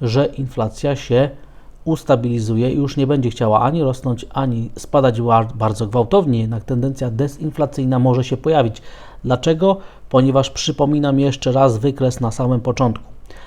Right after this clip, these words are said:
Ekstremum inflacji w dwa tysiące dwudziestym drugim roku było dokładnie w czerwcu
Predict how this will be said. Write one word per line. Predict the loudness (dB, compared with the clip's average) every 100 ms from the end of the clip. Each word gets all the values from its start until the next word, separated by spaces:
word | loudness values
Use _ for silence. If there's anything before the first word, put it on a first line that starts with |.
| -8
Ekstremum | -4 -4 -2 2 4 2
inflacji | 0 0 4 4 2 -6
w |
dwa | 2 4
tysiące | 4 2 0 -2
dwudziestym | 0 -2 0 0
drugim | 2 2 2
roku | 0 0
było | 2 2
dokładnie | 2 2 4 0
w | 0
czerwcu | 0 0 -2 -4 -4